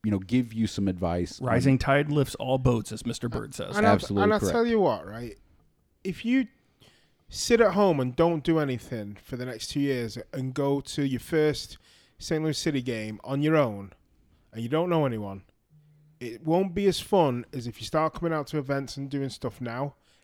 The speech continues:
Speaker 3: Get to know people, get to know faces, put faces to names. So when you show up to your first, uh, Saint Louis S-,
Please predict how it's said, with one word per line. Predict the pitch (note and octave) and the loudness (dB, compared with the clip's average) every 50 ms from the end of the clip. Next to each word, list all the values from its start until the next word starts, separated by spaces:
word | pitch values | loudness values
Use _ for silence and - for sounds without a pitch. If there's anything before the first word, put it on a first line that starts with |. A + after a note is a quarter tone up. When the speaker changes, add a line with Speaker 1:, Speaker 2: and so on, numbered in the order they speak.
| _ _ | _ _
Speaker 3:
Get | - B2+ A#2+ - | -8 -8 -8 -4
to | - G#3 | -2 2
know | F#3+ F#3 F3 | 4 4 4
people, | C#3 - D#3 C#3+ B2+ - - B2 | 4 2 0 0 0 -2 -6 -8
get | A#2 A#2 A#2+ A#2 | -8 -8 -8 -8
to | - E3 | -4 -2
know | E3+ E3+ | -2 -2
faces, | D#3 - F3+ D3+ C3 B2 - - A#2+ | 0 0 0 0 0 -2 -4 -10 -12
put | - - A2+ - | -12 -14 -14 -8
faces | - C#3 C#3 C3 - D#3+ - | -6 -6 -4 -4 -6 -8 -8
to | - F#3 | -6 -4
names. | E3+ D#3 C#3 B2 B2 B2 A#2 - - - - - _ | -2 -2 -2 -2 -4 -6 -8 -12 -18 -20 -20 -20 _
So | - - C#3 | -6 -4 -2
when | C3 C3 C3+ | 0 0 0
you | B2 | 0
show | - - F3 E3+ F3+ | 0 2 4 4 4
up | F3 C#3 | 4 2
to | - - D#3 | -2 -4 -4
your | C#3+ | -4
first, | - - E3+ D#3+ D3 - | -2 0 0 0 0 0
uh, | D#3+ C#3+ B2+ - _ - | -6 -10 -10 -12 _ -16
Saint | - - E3 D3+ C#3+ | -8 -4 -4 -2 -2
Louis | D3 C#3+ - - | -2 -4 -4 -6
S-, | C3+ A#2+ - - | -8 -10 -10 -16